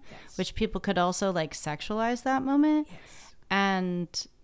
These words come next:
Speaker 2: I don't mean to be, like, hitting this issue really hard over the head, but it's re-, it feels really bad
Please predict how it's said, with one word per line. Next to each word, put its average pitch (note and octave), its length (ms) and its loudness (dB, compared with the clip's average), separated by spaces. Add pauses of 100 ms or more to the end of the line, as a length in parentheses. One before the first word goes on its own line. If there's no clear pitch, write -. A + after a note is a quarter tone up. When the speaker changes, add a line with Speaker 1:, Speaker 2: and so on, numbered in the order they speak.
(320)
Speaker 2:
I F#3+ 60 0
don't A3 140 2
mean G#3+ 160 2
to G3+ 60 0
be, G3 160 0
like, F3+ 200 2
hitting G3 380 2
this F#3 220 0
issue A#3 260 0
really G#3 260 0
hard F3 260 2
over G3+ 200 0
the G#3 120 0
head, F3+ 320 2
but G#3+ 120 4
it's G3+ 200 0
re-, G3+ 180 0
it - 120 -4
feels D#4 260 0
really D#4+ 260 4
bad D#3+ 500 0